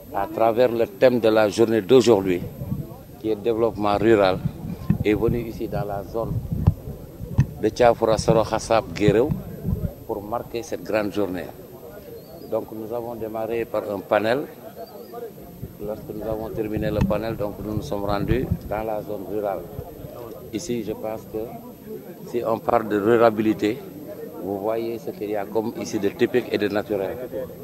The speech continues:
C'est ça où on vit réellement le tourisme durable dans cette zone. Ce que vous venez de voir aujourd'hui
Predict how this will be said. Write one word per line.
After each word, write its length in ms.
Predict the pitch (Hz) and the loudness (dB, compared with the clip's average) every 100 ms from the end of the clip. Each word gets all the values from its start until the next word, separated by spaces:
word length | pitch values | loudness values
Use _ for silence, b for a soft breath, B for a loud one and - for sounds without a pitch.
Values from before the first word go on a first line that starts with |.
| - - - | -14 -14 -8
C'est 100 | - | -6
ça 200 | 107 131 | 0 2
où 60 | 120 | 2
on 160 | 120 104 | 2 4
vit 260 | 104 107 | 6 6
réellement 440 | 107 117 117 113 110 | 10 10 10 8 6
le 120 | 101 | 6
tourisme 440 | 117 110 95 101 | 6 4 4 -2
durable 500 | 82 113 113 101 87 | 0 2 4 2 0
dans 140 | 98 92 | -6 -4
cette 240 | 95 87 | -6 -4
zone. 240 | 98 85 85 - - - - - | -4 -4 -8 -14 -12 -12 -14 -12
Ce 120 | - | -10
que 60 | 110 | -6
vous 200 | 120 110 | -2 -2
venez 240 | 104 120 117 | 0 -2 0
de 80 | |
voir 260 | 107 101 104 101 | 2 6 6 4
aujourd'hui 480 | 92 98 87 90 | 4 2 2 0